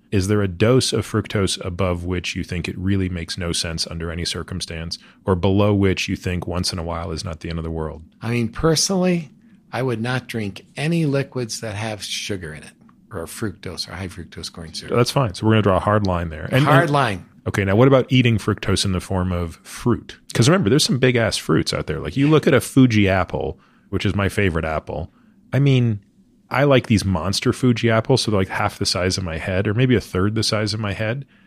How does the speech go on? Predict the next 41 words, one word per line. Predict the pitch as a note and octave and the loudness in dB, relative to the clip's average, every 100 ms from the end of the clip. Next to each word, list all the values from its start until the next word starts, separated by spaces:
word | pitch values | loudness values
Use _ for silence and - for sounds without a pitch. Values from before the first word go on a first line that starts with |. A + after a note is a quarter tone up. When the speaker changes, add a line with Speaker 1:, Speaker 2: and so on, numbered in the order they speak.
| _ _ - | _ _ -2
Speaker 1:
That's | F#3+ - | -2 -2
got | F2+ G#2+ A#2 | 0 2 2
to | A#2+ | 0
have | G2 F2 | -2 0
thirty | A#2 G#2+ | 0 0
grams | F#2 F#2 D#2+ D2+ | 0 -2 -2 -6
of | - | 0
fructose | C3+ - D2+ - | 0 0 -6 -6
in | - | -10
it. | - | -6
Speaker 2:
I | D#3+ F3 | 0 4
don't | G3 F3 | 6 4
think | D#3 | 2
it | C#3+ | 2
has | C3 B2 | 2 0
that | G#2+ C3 | -2 -4
much. | G2+ F2 - - | -6 -6 -8 -2
Speaker 1:
Oh, | A#2+ | 4
really? | A2 G2+ C#3 F#3+ - | 4 4 2 -2 -4
Speaker 2:
I | |
really | B2+ C#3+ C#3+ B2+ | -2 2 4 4
don't. | A#2+ F#2+ - - | 2 -2 -6 -4
Most | C#3+ E3 E3 F3 | 2 2 4 2
apples, | D#3 D#3 D#3+ D#3 D3+ A#2+ - - | 2 2 2 2 2 0 -4 -4
and | B2+ C3 | -4 -4
that | - C#3 E3+ | -4 -2 0
would | C#3+ | 0
be | C3+ | 0
a | B2 | 0
big | A#2 D3+ | 2 0
one, | C#3 D3 C#3+ - _ | 2 2 2 -4 _
maybe | D3 D3 D3+ B2+ | 0 2 2 0
ten | - B2+ C3+ C3 | -2 -2 0 2
grams | C3 C3 C#3 A2 | 2 0 0 -4
at | A2+ | -4
most, | B2+ C3 C3 - | -2 0 0 -2
I | B2 | -4
would | C3 B2+ | -6 -4
think. | C#3 C3+ - | -4 -6 -4
Speaker 1:
No | C3 F#2+ | -2 0
way. | D#2+ D2+ D2+ D2 | -2 -8 -10 -14